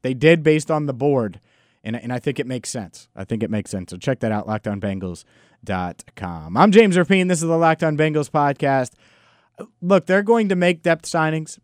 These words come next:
They're gonna go after some of these guys that are retreads, that were cut, that were moved on because of contract or otherwise. The Bengals always do that. But what will they do when free agency really starts? Are they going to get in and get one of these tackles? Not named Andre Smith.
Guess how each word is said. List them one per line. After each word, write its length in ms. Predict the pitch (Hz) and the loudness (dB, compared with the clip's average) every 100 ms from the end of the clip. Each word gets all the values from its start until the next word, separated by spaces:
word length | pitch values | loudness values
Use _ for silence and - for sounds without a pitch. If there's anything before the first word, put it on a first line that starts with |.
| - | -8
They're 160 | 147 165 | -4 -2
gonna 180 | 175 | -2
go 220 | 147 151 143 | 0 0 2
after 520 | 151 151 156 143 135 - | 0 -2 -4 -4 -6 0
some 200 | 196 196 | 4 4
of 100 | 175 | 6
these 220 | 175 135 | 4 4
guys 420 | 160 170 156 123 | 6 8 6 2
that 180 | 143 139 | 2 4
are 280 | 135 127 113 _ _ _ _ _ _ 127 | 4 2 -2 _ _ _ _ _ _ -2
retreads, 640 | 185 208 - 160 113 - | 0 0 0 0 0 2
that 180 | 151 165 | 2 4
were 120 | 160 | 0
cut, 340 | - 208 165 | 6 6 6
that 200 | - 147 | 0 -4
were 80 | 156 | -2
moved 300 | 165 180 160 | 0 0 4
on 260 | 185 185 151 | 6 6 4
because 240 | 135 139 | -2 -4
of 100 | 139 | -4
contract 520 | 180 180 170 170 160 | 2 2 4 2 2
or 40 | 165 | 2
otherwise. 320 | 160 135 117 | 2 0 -2
The 60 | 151 | 2
Bengals 340 | 190 190 160 | 4 4 6
always 220 | 160 127 | 4 4
do 140 | 107 95 | 0 -6
that. 220 | 87 - _ _ _ _ _ _ - | -6 -12 _ _ _ _ _ _ -2
But 180 | 139 123 | 0 6
what 240 | 170 202 | 6 8
will 180 | 190 190 | 6 4
they 200 | 175 170 | 6 4
do 240 | 151 160 | 4 2
when 200 | 151 143 | 2 -2
free 240 | 120 160 151 | -4 0 2
agency 380 | 151 147 135 131 | 2 0 -2 0
really 260 | 131 120 | 0 -2
starts? 440 | - 110 95 - - | -6 -8 -8 -10 -2
Are 100 | 143 | 2
they 140 | 175 | 4
going 240 | 190 196 180 | 4 4 4
to 60 | |
get 160 | 160 175 | 2 4
in 180 | 165 151 | 4 4
and 100 | 123 | 0
get 140 | 147 | -2
one 120 | 143 | 0
of 40 | 135 | -2
these 160 | 131 | -2
tackles? 520 | - 117 104 90 - _ _ _ _ _ _ _ _ _ _ - | -2 -6 -6 -16 -20 _ _ _ _ _ _ _ _ _ _ -4
Not 260 | 143 160 160 | 2 2 2
named 220 | 147 135 | 0 4
Andre 340 | 127 120 120 | 2 2 -2
Smith. 460 | 107 110 90 _ | -4 -8 -10 _